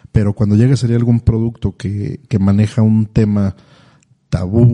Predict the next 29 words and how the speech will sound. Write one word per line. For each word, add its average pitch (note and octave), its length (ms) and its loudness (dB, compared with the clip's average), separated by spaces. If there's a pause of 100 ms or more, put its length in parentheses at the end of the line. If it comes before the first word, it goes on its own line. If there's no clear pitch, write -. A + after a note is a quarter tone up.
(160)
un G#2 120 -8
tema G2+ 680 -4
delicado, G#2 680 -2
un G2 180 -4
tema G2+ 260 0
que - 120 -10
no G2 220 0
es F#2+ 140 -4
muy G#2+ 420 4
común G#2 380 -4
hablarlo, G#2 540 0
sea G2 280 -6
lo, F#2+ 200 -4
sea G#2+ 200 0
lo G#2 140 -2
que G#2+ 100 -10
sea, G#2+ 220 0 (420)
siempre A2 360 -2
suele G#2+ 200 0
haber G2+ 140 0
estas, G2 320 -4
estas A2+ 260 -2
reacciones G#2 360 0
de G2 60 0
algunos G2 320 -2
sectores G2 400 -6
de G2+ 100 -6
la G2 120 -6
sociedad. C#3+ 380 -6